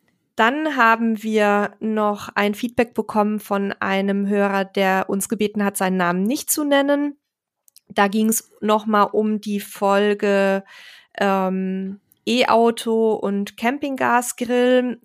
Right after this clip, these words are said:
Er schreibt, ähm, er hat, äh, mittlerweile,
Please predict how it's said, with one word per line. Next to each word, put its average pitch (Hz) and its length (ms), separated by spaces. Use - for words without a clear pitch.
Er 214 140
schreibt, 202 760
ähm, 190 540
er 208 200
hat, 214 120
äh, 208 140
mittlerweile, 208 720